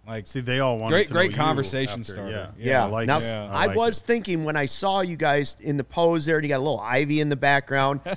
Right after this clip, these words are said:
Speaker 1: <laughs>
Speaker 3: the first thing I thought was, okay, first of all, this wedding is in Wisconsin.
Speaker 1: Yeah.
Speaker 3: Okay. And so things are just a little more casual up there.
Speaker 2: Yeah.
Speaker 3: And my first thought was, did Cody cross the line?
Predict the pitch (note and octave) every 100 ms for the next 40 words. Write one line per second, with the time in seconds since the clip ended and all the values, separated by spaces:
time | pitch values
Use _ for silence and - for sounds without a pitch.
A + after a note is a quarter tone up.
0 | - - - C#3+ - F#3+ G3+ - F#3 D#3
1 | C#3 - C#3+ B2+ B2+ A2+ A2+ A#2+ E3 A#2+
2 | - - D#3+ D#3 D3 B2+ C#3+ A#2+ C#3 C#3+
3 | B2+ A2+ A#2+ A2 G#2 - B2 C#3 - F#2+
4 | A2+ _ _ _ G2+ G2+ G2 A2+ A#2 B2
5 | A#2 - _ _ C3 - C3+ D#3 E3 G3
6 | F3 E3+ F#3+ G3 G3 F3+ E3 C#3 C3+ B2
7 | A2+ A#2 G#2+ C3 - _ C3 B2 - _
8 | - C#3+ C#3 - _ _ _ _ - C#3
9 | C3 - G3 - D#3+ C3+ B2 A2+ G2 -
10 | B2+ - D3+ D#3+ F#3 D3+ - C#3 B2 -
11 | A2+ A2+ D3+ A2 -